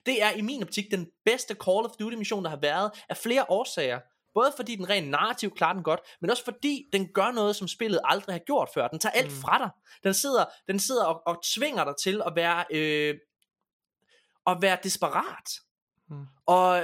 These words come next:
Speaker 1: og, og, og, og, og sådan hele tiden sådan kigge rundt, afsøge alle områder, finde den rigtige vej,
Speaker 2: Ja.
Speaker 1: sidde og gå rundt og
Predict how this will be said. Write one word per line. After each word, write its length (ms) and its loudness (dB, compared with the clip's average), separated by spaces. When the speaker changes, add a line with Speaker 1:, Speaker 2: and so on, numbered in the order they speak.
Speaker 1:
og, 120 2
og, 160 0
og, 220 0
og, 160 2
og 120 0
sådan 260 -2
hele 320 -4
tiden 240 -2
sådan 440 -4
kigge 280 0
rundt, 260 -2
afsøge 500 0
alle 200 0
områder, 440 0
finde 160 -4
den 100 -6
rigtige 320 -2
vej, 260 0
Speaker 2:
Ja. 80 -4
Speaker 1:
sidde 280 2
og 140 0
gå 100 -6
rundt 160 0
og 40 -4